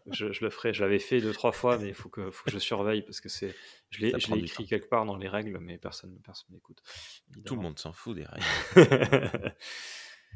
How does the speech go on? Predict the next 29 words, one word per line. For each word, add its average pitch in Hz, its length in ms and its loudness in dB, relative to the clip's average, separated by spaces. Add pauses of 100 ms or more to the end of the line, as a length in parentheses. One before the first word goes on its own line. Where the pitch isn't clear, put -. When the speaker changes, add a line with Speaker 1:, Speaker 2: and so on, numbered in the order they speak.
Speaker 2:
Donc, 104 320 -8
euh, 95 880 -4
donc - 180 -14
n'hésitez 104 300 -8
pas 120 140 2
à - 20 4
aller 107 100 2
voir 101 240 0
sur - 140 -4
le 95 40 -6
forum, 95 440 -10
euh, 92 220 -18 (340)
si, - 260 -14
si, - 200 -10
si - 200 -6
vous 98 80 -10
savez 101 260 -4
pas 107 160 0
par 98 300 -4
où 104 60 -2
commencer 107 480 -4
et 113 80 -6
que - 100 -20
vous 95 100 -10
avez 92 140 -6
pas 101 160 -6
de 98 140 -10
nom, 98 440 -12
euh... 92 40 -16